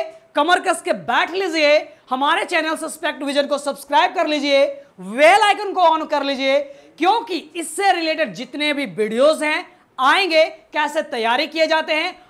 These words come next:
और प्लस इस बार जिम्मेदारी है एस्पेक्ट विजन का आपका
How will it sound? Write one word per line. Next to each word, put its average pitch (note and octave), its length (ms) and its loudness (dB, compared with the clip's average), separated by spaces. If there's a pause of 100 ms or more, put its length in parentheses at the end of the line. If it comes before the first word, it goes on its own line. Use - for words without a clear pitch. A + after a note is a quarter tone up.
(120)
और E4+ 220 4
प्लस E4+ 420 2 (240)
इस F#4+ 240 -4
बार G4+ 240 2
जिम्मेदारी C#4+ 580 -2
है C4+ 200 0 (280)
एस्पेक्ट F#4 500 -4
विजन D4 340 -4
का C#4 480 0 (320)
आपका B3+ 720 0